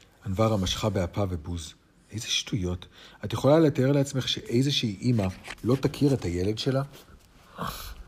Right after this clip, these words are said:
"נשמע טיפשי", אמרה ססקי בפליאה. מי לא ידע מה ההבדל בין ענף או זרד לבין תינוק חי,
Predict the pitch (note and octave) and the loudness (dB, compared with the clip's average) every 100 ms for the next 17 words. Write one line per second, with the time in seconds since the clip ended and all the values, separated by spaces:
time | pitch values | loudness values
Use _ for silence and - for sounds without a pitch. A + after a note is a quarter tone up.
0 | - - _ _ - - - - - - | -20 -20 _ _ -20 -20 -20 -20 -20 -20
1 | _ _ _ _ _ _ _ - - F#2+ | _ _ _ _ _ _ _ -20 -12 -8
2 | - A2+ - D3+ - D3+ C#3+ - - _ | 0 2 2 0 2 2 0 -4 -20 _
3 | - - - - - G2+ A2+ - A2+ A2 | -20 -20 -20 -14 -6 0 0 2 2 2
4 | - G2 - G2 F2 F#2 - - - - | -4 -6 -6 -6 -4 -4 -8 -20 -20 -20
5 | - - - - - - - A#2 C#3 E3 | -20 -20 -20 -20 -20 -20 -6 4 8 10
6 | D#3+ C#3+ D3+ D3 C#3+ C#3 A2 C3+ C#3+ C3+ | 10 8 6 6 6 4 4 4 6 2
7 | A#2 G#2+ A#2 C3+ - G#2 F2+ G#2 A2+ A2+ | 0 0 2 0 -2 -4 0 0 0 -2
8 | F#2+ A2+ A2 G#2 - - - F#2 F#2+ | -2 -2 -2 -4 -4 -6 -4 -4 -4